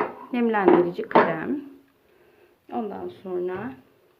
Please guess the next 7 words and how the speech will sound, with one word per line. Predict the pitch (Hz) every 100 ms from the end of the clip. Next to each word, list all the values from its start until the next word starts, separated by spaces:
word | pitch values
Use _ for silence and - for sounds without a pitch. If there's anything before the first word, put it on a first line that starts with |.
| _ _ _ _ - _ _
hemen | - 247 233 196
diğerleri | 226 220 214 214 202
nerede? | 165 156 - 302 - - - _ _ _ _ _ _ _ _
Şöyle | - 233 175
salyangoz | 170 - 180 220 262 277 285 285
kremim | 285 294 285 277 277
var. | 277 277 -